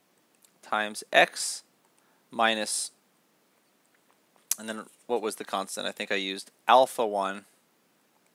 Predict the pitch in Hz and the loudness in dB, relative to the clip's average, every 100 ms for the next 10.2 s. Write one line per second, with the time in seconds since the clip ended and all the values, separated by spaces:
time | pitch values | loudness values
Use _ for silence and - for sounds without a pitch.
0 | _ _ - - - _ - - 101 95 | _ _ -20 -20 -20 _ -10 -2 -2 -4
1 | - 104 117 156 - 254 - _ _ _ | -8 0 6 8 8 4 -6 _ _ _
2 | _ _ _ _ _ _ _ _ 107 104 | _ _ _ _ _ _ _ _ -12 -4
3 | 104 - 110 107 101 101 - _ _ _ | -4 -4 0 4 4 2 -6 _ _ _
4 | _ _ _ _ _ _ _ - 113 113 | _ _ _ _ _ _ _ -20 -10 4
5 | 123 135 123 - 107 98 95 101 - - | 10 10 8 2 4 4 2 -2 -16 -20
6 | _ _ - 98 95 98 - 110 - 196 | _ _ -2 0 0 -4 -10 -10 6 12
7 | 220 104 98 104 113 _ _ _ _ _ | 12 12 10 6 0 _ _ _ _ _
8 | _ _ - 104 98 98 - - 101 - | _ _ -10 -8 -8 -10 -10 -6 -6 -4
9 | - 101 98 95 98 - _ - 196 151 | -4 0 0 0 -6 -18 _ -2 2 4
10 | 123 127 | 2 -2